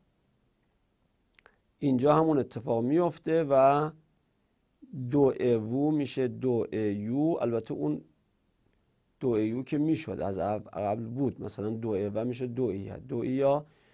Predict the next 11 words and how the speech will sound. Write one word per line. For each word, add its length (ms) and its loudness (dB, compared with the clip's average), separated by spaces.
دو 100 0
ایو، 520 0
دو 100 4
ایو 600 4
می‌شه 360 -2
دو 200 0
اویو، 520 4
بعد 280 6
می‌شه 240 -2
دو 220 2
او، 400 2